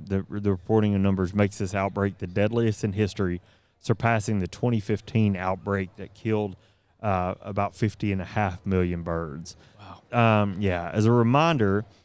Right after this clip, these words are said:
Speaker 1: avian flu is a, is a disease of birds, uh, which occurs when they are infected with avian influenza type A viruses.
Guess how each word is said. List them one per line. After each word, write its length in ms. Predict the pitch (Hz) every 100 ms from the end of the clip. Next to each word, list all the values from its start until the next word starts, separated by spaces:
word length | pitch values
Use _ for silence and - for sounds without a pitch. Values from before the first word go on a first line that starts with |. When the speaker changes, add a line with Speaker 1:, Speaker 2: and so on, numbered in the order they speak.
| _ -
Speaker 1:
avian 300 | 120 123 139
flu 280 | - 135 139
is 140 | 120
a, 80 | 107 101
is 340 | 85 - 113
a 60 | 104
disease 460 | 101 98 107 101
of 160 | 90 85
birds, 420 | 104 110 113 101 -
uh, 280 | - 95 92
which 540 | 87 104 101 - - - -
occurs 480 | - 110 104 95
when 140 | 101 95
they 140 | 95
are 100 | 90 85
infected 440 | - 92 - 90
with 180 | 87 82
avian 360 | 98 95 95 92
influenza 520 | 87 95 92 92 87
type 280 | - 92 -
A 180 | 90 98
viruses. 640 | 95 92 113 135 - 208